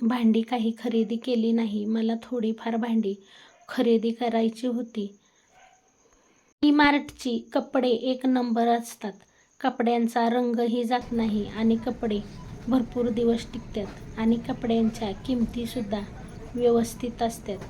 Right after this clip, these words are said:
त्यामुळं डी मार्टमधून जी पाहिजे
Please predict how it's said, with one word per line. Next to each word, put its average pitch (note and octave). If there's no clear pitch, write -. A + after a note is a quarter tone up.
त्यामुळं A#3
डी A#3+
मार्टमधून A#3
जी B3
पाहिजे A#3